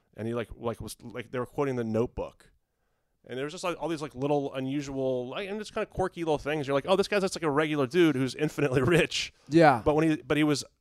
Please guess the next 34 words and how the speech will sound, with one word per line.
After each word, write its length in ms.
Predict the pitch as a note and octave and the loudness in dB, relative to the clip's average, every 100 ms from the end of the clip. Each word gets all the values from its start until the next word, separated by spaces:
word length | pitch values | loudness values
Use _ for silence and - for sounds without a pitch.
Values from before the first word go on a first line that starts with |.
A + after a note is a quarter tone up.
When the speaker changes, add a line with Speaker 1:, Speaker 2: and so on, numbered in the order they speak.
| _ _ - | _ _ -4
Speaker 1:
he 80 | - | 0
seemed 240 | - A3 | 4 4
to 80 | F#3+ | 4
have, 320 | E3 D3 D#3 | 4 4 4
like, 160 | C#3 - | 4 2
turned 240 | D#3+ D3+ | 0 2
a 40 | C3 | 0
corner 520 | - D3 C3+ A2 G#2+ _ _ _ _ - | 2 2 4 0 -4 _ _ _ _ 0
post 260 | C#3+ B2+ | 0 2
basketball 560 | C3 B2 - G#2+ G#2 G2 | 2 0 -2 -6 -6 -6
to 100 | B2 | -8
being 420 | G#2+ A2+ A2 G#2 - _ _ _ _ - | -4 -4 -4 -6 -12 _ _ _ _ -12
a 80 | A#2+ | -10
great 380 | A2 C3 B2 G#2+ | -4 -2 -2 -2
dad 560 | A#2 A2 G#2+ G#2 G2 G2+ _ _ - | -4 -4 -6 -8 -12 -20 _ _ -8
and 320 | G#2+ G2+ G2 | -6 -6 -10
sort 220 | - A2 | -6 -6
of, 160 | G#2 _ _ _ - | -6 _ _ _ -8
and 100 | D#3+ | 0
every, 220 | F3 F3 - | 2 2 4
every 320 | F#3+ F3 F3 | 4 4 2
single 180 | E3 C3+ | 0 0
person, 320 | B2 A2 G2 | 0 -2 -8
to 120 | E3 | -6
a 40 | |
person, 320 | - C#3 - A#2 | -2 -2 -4 -6
was 140 | G#2+ | -6
like, 160 | A2 - | -6 -4
he 100 | C3 | -6
was 140 | A#2+ | -2
always 560 | - C#3+ C#3 B2 G#2 - | 6 6 6 4 -2 -6
quick 460 | - A2+ _ - _ _ _ _ _ _ _ _ _ | -6 -6 _ -20 _ _ _ _ _ _ _ _ _
to 400 | - C3 B2 A#2 | -6 -4 -2 -4
congratulate, 880 | - B2+ B2+ B2+ A#2+ A#2+ G2 D#2+ _ | -4 -2 2 2 2 -2 -8 -12 _